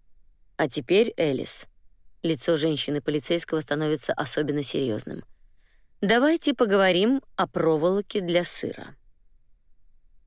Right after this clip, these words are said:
Я чувствую, как рот наполняется вязкой слюной.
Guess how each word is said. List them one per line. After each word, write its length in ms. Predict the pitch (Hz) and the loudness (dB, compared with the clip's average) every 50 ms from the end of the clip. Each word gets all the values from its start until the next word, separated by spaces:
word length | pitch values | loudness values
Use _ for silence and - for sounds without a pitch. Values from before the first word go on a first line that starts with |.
| _ _ _ - - _ _ | _ _ _ -20 -20 _ _
Я 180 | 185 175 165 | 0 0 0
чувствую, 520 | 151 - - 185 165 - - 160 156 156 147 | 0 0 -2 -2 -2 -2 0 2 0 0 0
как 260 | - 165 151 - - | -2 -6 -6 -4 -4
рот 380 | 165 165 190 208 - - - - | -2 -2 -2 -2 -4 -8 -10 -6
наполняется 720 | - 190 185 - 160 156 156 156 160 165 165 160 - 170 | -4 -4 -2 0 0 0 0 0 0 0 0 0 -2 0
вязкой 340 | 160 156 147 135 - - 160 | 0 0 -2 -2 -2 -2 -2
слюной. 560 | 147 - - 143 147 139 135 127 - - - | -2 -2 -2 -4 -4 -4 -6 -8 -12 -16 -20